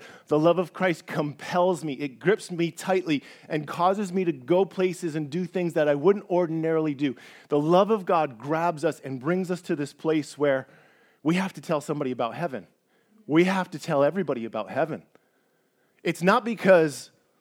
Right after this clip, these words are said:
<clears throat> I want anything for me. It's not that I'm looking for a reward. I want to share because I want you to live the life that I live. I don't know anybody.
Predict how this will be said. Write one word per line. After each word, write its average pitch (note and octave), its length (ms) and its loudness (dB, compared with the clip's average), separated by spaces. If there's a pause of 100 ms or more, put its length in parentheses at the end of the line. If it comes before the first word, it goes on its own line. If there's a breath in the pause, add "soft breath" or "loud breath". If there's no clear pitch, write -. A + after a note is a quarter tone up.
(380)
<clears throat> - 1200 -18
I D#3+ 80 6
want F#3 280 6 (1000)
anything E3+ 440 0
for - 180 -6
me. E3+ 180 0
It's C3+ 120 -6
not F#3+ 180 0
that D#3 100 0
I'm E3 160 -2
looking E3 300 -2
for D3 180 -4
a - 20 -2
reward. C3 420 0 (340 soft breath)
I E3+ 100 4
want A3 140 4
to E3 60 -2
share E3+ 240 0
because E3 400 -2 (380)
I G#3 160 0
want F3 300 0
you E3 380 -2 (400 soft breath)
to E3+ 120 0
live D#3+ 280 4
the D3 80 2
life D#3 280 2
that C#3 140 0
I C3 120 0
live. D3+ 280 2 (2250)
I G3 100 0
don't A#3 100 2
know G3+ 120 2
anybody. G3+ 260 -2